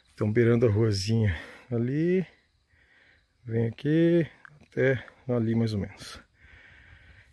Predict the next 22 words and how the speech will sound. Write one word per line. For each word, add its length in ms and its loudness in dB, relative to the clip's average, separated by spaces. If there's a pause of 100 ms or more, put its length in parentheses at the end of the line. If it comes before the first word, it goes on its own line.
(120)
E 60 -10
é 20 -6
isso 180 -2
aí. 100 2 (1700)
Queimamos 420 4
o 120 4 (320)
restinho 360 2
do 80 4
lixo 300 0
que 80 -16
tinha 240 -2
de 140 -2
ontem, 260 0 (160)
aquelas 200 -8
folhas. 500 -4 (680)
Folhas 300 -6
secas. 520 -4 (960)
E 160 2
vamos 200 6
nessa. 300 0 (180)
Vamos 200 2
descarregar 540 2